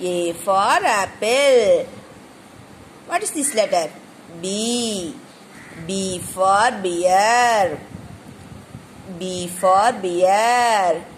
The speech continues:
What is this letter? C. C for car. C for car. What is this letter? D. D for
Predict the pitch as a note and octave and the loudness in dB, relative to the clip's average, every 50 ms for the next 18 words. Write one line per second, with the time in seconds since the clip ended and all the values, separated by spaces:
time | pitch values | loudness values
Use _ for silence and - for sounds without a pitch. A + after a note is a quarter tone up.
0 | - - - - - - - - - - - - - - - - - - - - | -20 -20 -20 -20 -20 -20 -20 -20 -20 -20 -20 -20 -20 -20 -20 -20 -18 -10 -6 -4
1 | F#4+ A#4 G#4 E4+ E4+ D4 C4 - A3+ G3+ F3+ - E3+ E3 D#3 - - - - - | -2 -2 -2 -2 -2 -4 -4 0 0 -2 0 2 0 0 0 -2 -8 -14 -20 -20
2 | - - - - - - - - - - - - - G3+ G#3+ A3+ A#3 A#3+ A#3+ A#3+ | -20 -20 -20 -20 -20 -20 -20 -20 -12 -8 -6 -6 -4 -4 -4 -4 -4 -4 -4 -4
3 | A#3 A3+ G#3 F#3+ E3+ D3+ A#2+ - - - - - - - - - - - - - | -4 -6 -6 -8 -10 -10 -12 -16 -18 -20 -20 -20 -20 -18 -18 -18 -18 -20 -20 -20
4 | - - - - - - - - - F#3+ F#3 F#3 F3+ F3 E3+ F3 - - F#3+ F#3 | -20 -20 -20 -16 -10 -8 -8 -6 -6 -8 -8 -8 -8 -10 -10 -10 -4 0 2 4
5 | G3 G3+ G#3 G#3+ G#3+ - - - C4 B3+ B3+ C4 C4 C4 B3+ B3+ B3 A#3 G#3 F#3+ | 4 4 2 2 0 -2 0 2 4 4 6 6 4 4 4 4 4 4 4 2
6 | E3 D#3 - - - - - - - - - - - - - - - - - - | 0 -2 -6 -16 -20 -20 -20 -20 -20 -20 -20 -20 -20 -20 -20 -20 -20 -20 -20 -20
7 | - - - - - - - - - - G3+ F#3+ F#3 F3+ F3 E3 E3 - - G3 | -20 -20 -20 -20 -16 -12 -10 -8 -8 -6 -6 -8 -8 -8 -8 -8 -10 -6 -2 0
8 | F#3+ F#3+ G3 G3 G3+ G3 - - C#4 C4+ C4+ C4+ C4+ C4+ C4 C4 B3+ A#3+ G#3+ G3 | 2 2 2 2 2 0 -2 -2 0 2 4 4 4 4 4 4 4 4 4 4
9 | F3+ D#3+ E3+ F#3 - - - - - - - - - - - - - - - - | 2 0 -2 -6 -12 -20 -20 -20 -20 -20 -20 -20 -20 -20 -20 -20 -20 -20 -20 -20
10 | - - - - - - - - - - - - - B3+ D4 F#4+ - - C4+ C4 | -20 -20 -20 -20 -20 -20 -20 -20 -20 -20 -12 -6 -4 -4 -2 -2 -6 -6 -6 -6
11 | B3+ - B3+ A3 G3 - F3 E3+ E3 E3 - - - - - - - - - - | -4 -2 0 0 0 0 -2 -2 -2 -6 -8 -14 -20 -20 -20 -20 -20 -20 -20 -20
12 | - - - - - - - - - F3+ F3 G#3 A3 A3+ A#3+ B3 B3+ B3+ B3+ B3 | -20 -20 -20 -20 -20 -20 -20 -18 -14 -10 -6 -4 -2 -2 0 0 0 0 0 0
13 | A#3 A3+ G#3 F3 E3 E3 - - - - - - - - - - - - D#3+ E3 | -2 -4 -6 -8 -8 -10 -12 -14 -16 -16 -16 -16 -18 -18 -20 -20 -20 -18 -12 -10
14 | G3 F#3+ F#3+ F#3+ F#3+ F#3 - - - A3 G#3+ G#3 G#3 G#3 G#3+ | -8 -6 -6 -6 -6 -8 -10 -10 -4 0 0 2 4 4 2